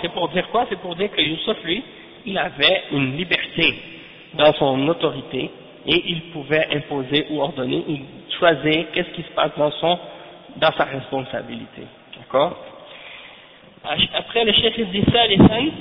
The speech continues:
نقول للدعاة، ل-، نقول لدعاة الانتخابات، هل قدم يوسف عليه السلام تنازلاً واحداً ? Ça, c'est un point important. Il dit,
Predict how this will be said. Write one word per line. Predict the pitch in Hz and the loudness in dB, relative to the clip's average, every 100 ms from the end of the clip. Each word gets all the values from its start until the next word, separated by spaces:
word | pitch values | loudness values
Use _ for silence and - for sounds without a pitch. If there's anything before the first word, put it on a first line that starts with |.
| 175 | 0
نقول | 175 175 226 262 233 | 0 0 0 2 2
للدعاة، | 202 151 165 185 196 151 - - - - - - - | 0 -2 -2 2 2 0 -6 -16 -18 -20 -20 -18 -10
ل-، | 180 - 180 | -6 -2 2
نقول | 175 - 269 247 208 | 0 0 0 0 -2
لدعاة | 175 170 202 - | -2 -2 -2 -2
الانتخابات، | 180 170 - 175 165 156 156 135 - - | 0 0 -2 -4 -2 0 -2 -4 -10 -6
هل | 185 196 - | -4 -4 -2
قدم | 202 165 165 160 147 | -2 -2 -4 -2 -2
يوسف | 180 170 165 143 - | -4 -4 -6 -6 -8
عليه | 147 139 | -8 -8
السلام | 139 - 156 165 139 - - - - | -8 -8 -6 -4 -6 -8 -16 -20 -2
تنازلاً | 165 180 160 165 151 139 | 2 4 2 0 -2 -2
واحداً ? | 139 - 127 135 151 - - - - - | -2 -4 -8 -10 -10 -12 -20 -20 -20 -14
Ça, | 226 - | -12 -4
c'est | 165 | -4
un | 139 | -2
point | - 160 | -2 -2
important. | 143 139 - 143 - - - - | -2 -8 -8 -8 -10 -14 -18 -10
Il | 151 | -6
dit, | 165 | -6